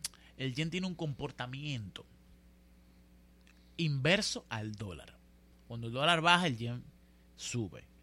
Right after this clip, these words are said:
Cuando el yen sube, el dólar baja. Y lo que ha estado pasando con el dólar es que se ha estado apreciando con relación a todas las monedas, incluso con relación a la libra esterlina y con relación al euro. Y eso hace que los términos de intercambio para las empresas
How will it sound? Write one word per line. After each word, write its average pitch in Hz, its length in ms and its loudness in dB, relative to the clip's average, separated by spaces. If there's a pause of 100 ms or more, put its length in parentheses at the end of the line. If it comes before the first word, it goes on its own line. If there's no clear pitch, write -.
Cuando 104 240 -8
el 110 100 -4
yen 131 200 0
sube, 165 280 6
el 127 60 0
dólar 110 280 -4
baja. 82 360 -12 (600)
Y 165 460 4
lo 156 180 4
que - 80 -2
ha - 20 0
estado 196 300 2
pasando 185 380 -2
con 185 140 -4
el 185 100 0
dólar 165 240 4
es 135 60 0
que 143 100 0
se 135 120 -4
ha - 20 0
estado 139 240 0
apreciando 147 500 0
con 120 100 -6
relación 110 360 -6
a 117 100 -4
todas 123 420 -4
las 95 180 -8
monedas, 90 580 -10
incluso 101 640 -8 (320)
con 110 80 -8
relación 110 320 -8
a 123 40 -4
la 120 60 -2
libra 117 220 -6
esterlina 180 640 -2
y 110 100 -4
con 107 160 -8
relación 104 360 -8
al 95 140 -6
euro. 82 400 -8
Y 123 140 -4
eso 120 320 -4
hace 131 340 -2
que 139 380 -2 (460)
los 143 140 2
términos 165 360 2
de 175 80 6
intercambio 180 840 4
para 120 400 -2
las 120 160 -4
empresas 151 1000 2